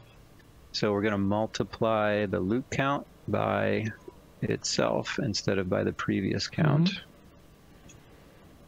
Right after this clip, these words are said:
Speaker 1: And I'll go ahead and compile that.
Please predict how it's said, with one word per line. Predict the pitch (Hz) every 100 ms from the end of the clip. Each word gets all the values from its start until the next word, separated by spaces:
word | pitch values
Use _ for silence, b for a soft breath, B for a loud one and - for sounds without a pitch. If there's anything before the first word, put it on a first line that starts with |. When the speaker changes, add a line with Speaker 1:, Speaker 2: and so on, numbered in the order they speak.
| -
Speaker 1:
And | 123 120 110
I'll |
go | 95 98
ahead | 95 98
and | 92 90 85 - - - - - -
compile | - 104 - 139 135
that. | 135 131